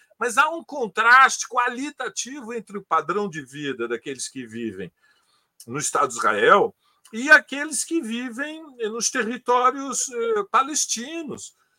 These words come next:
É uma diferença abismal. Esse padrão de vida artificial que Israel garante para a sua população é insustentável sem um alinhamento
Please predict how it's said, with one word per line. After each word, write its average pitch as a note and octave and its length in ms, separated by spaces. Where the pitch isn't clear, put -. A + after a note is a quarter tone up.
É F3 80
uma D4+ 240
diferença C4 680
abismal. B3 520
Esse B3+ 280
padrão B3 500
de G3 140
vida C3 400
artificial A3 1300
que G#3+ 180
Israel F#3+ 560
garante F#3 600
para D#3 180
a - 20
sua D#3+ 320
população D#3+ 640
é B3+ 200
insustentável A3 1400
sem C#4+ 280
um C4+ 140
alinhamento B3+ 1200